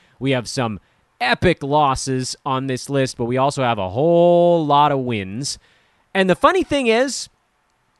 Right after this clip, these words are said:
the Dan's non-boring value guys, probably the worst of the bunch.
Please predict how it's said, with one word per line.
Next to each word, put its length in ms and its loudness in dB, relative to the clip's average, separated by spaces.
the 160 2
Dan's 560 0
non-boring 1080 0
value 400 -2
guys, 460 0
probably 540 0
the 100 4
worst 380 -2
of 140 -4
the 80 -6
bunch. 400 -12